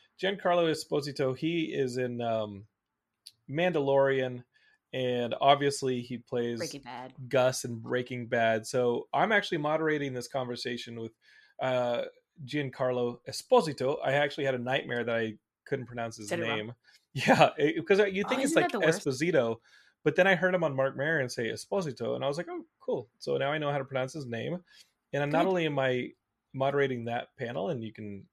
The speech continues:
Speaker 1: listen to it, it's a conversation between he and I, and then they told
Speaker 2: That's
Speaker 1: me that the
Speaker 2: fantastic.
Speaker 1: last ten minutes of the conversation, we're taking questions from the audience. So if you wanna be in the audience, go buy tickets.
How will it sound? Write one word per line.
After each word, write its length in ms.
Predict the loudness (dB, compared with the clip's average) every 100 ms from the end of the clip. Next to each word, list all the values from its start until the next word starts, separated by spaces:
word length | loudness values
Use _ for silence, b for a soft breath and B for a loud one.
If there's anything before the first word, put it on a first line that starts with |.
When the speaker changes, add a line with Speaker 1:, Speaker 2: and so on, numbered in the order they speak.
| -12
Speaker 1:
listen 320 | -12 -12 -10
to 140 | -6
it, 140 | 0 2
it's 160 | 0 -2
a 40 |
conversation 560 | 0 0 0 0 -2 -4
between 220 | -10 -8
he 120 | -4 -2
and 100 | 0
I, 200 | 0 0
and 140 | -4
then 200 | -6 -8 b b b _
they 80 | -6
told 160 | -2 0
Speaker 2:
That's 80 |
Speaker 1:
me 60 | 0
that 60 | 2
the 60 |
Speaker 2:
fantastic. 40 | 2
Speaker 1:
last 320 | 2 0 -4
ten 200 | -4 -2
minutes 300 | -4 -6 -6
of 60 |
the 80 | -10
conversation, 680 | -6 -6 -4 -4 -4 -4 -12 -14 -18
we're 180 | -8 -8
taking 280 | -6 -8 -8
questions 400 | -10 -10 -10 -18
from 80 | -4
the 60 |
audience. 360 | 0 0 -2 -8
So 140 | -10
if 100 | -10
you 60 | -8
wanna 140 | -8
be 100 | -8
in 60 | -8
the 100 | -4
audience, 400 | -2 -2 -4 -8
go 160 | -10 -8
buy 160 | -6
tickets. 460 | -8 -12 -12 -16